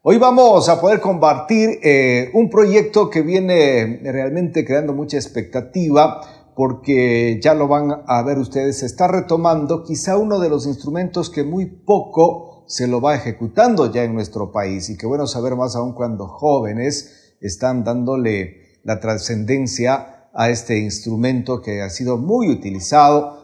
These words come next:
en la música de nuestro país, sobre todo en generaciones anteriores, y de ahí pues entonces la posibilidad de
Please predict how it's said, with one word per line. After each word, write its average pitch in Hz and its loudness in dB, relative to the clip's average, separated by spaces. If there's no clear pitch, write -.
en 104 -6
la 98 -6
música 120 -6
de 101 -6
nuestro 113 -8
país, 107 -4
sobre 98 -8
todo 117 -4
en 95 -8
generaciones 98 -10
anteriores, 98 -8
y 95 -10
de 92 -8
ahí 92 -6
pues 101 -10
entonces 104 -12
la 92 -10
posibilidad 104 -6
de 87 -8